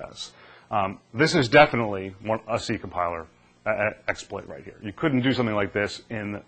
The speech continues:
the pure C plus plus extensions of the C language, okay? Does that make sense? Do you know how you can overload functions in C plus plus?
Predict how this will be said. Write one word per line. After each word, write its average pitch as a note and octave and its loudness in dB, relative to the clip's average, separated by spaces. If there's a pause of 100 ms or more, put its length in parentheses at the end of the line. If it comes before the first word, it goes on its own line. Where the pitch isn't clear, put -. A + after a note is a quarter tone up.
(240)
the G#2 -10
pure B2+ 0
C A2+ -4
plus G#2+ -4
plus G#2+ -2 (120)
extensions F#2+ -8 (260)
of G2 -4
the F#2+ -12
C F#2+ -12
language, E2+ -16 (380)
okay? F#2 -4 (1400)
Does A2+ -2
that C3 6
make A#2+ 4
sense? - -2 (260)
Do B2+ -4
you D#3 0
know F3+ 6
how G3+ 6
you F#3 4
can C#3+ 0
overload B2 6
functions A#2+ -2
in A2 -8
C A2+ -8
plus A2 -6
plus? - -2